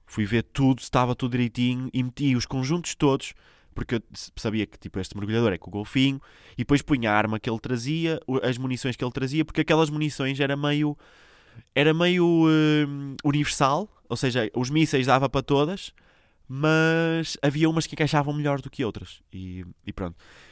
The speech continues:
E depois havia, havia um mau, que era o doutor X. Vocês lembram-se do doutor X? Como é que é possível lembrar-me disto? E juro que não estou a pesquisar. O doutor X, eu tinha, eu tinha um. Vocês podiam comprar várias versões.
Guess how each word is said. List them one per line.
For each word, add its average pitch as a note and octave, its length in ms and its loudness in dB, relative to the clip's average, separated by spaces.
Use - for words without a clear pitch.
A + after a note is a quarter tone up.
E C3 80 -4
depois E3+ 260 4
havia, E3+ 540 4
havia D3+ 280 2
um D3+ 80 0
mau, A2 400 2
que - 120 -4
era C3+ 100 4
o C3 60 0
doutor C#3+ 360 0
X. A#2+ 520 -6
Vocês A2+ 260 -6
lembram-se C3+ 300 0
do A#2 80 -6
doutor A#2+ 340 0
X? - 380 -10
Como B2 140 -6
é C3 40 -2
que - 120 -6
é B2+ 40 -4
possível A2 340 -6
lembrar-me G#2 320 -6
disto? F2+ 320 -14
E G#2+ 80 -6
juro A#2+ 220 0
que - 100 -16
não A#2 60 -6
estou A2+ 120 -4
a - 20 -4
pesquisar. F2 380 -8
O - 80 0
doutor D3+ 380 6
X, G#2 580 -2
eu A#2 100 -2
tinha, D3+ 360 2
eu B2 100 2
tinha D#3 220 -2
um. A#2 260 -2
Vocês A#2+ 320 -2
podiam D3 200 0
comprar D3 260 0
várias C#3 220 0
versões. E2+ 460 -8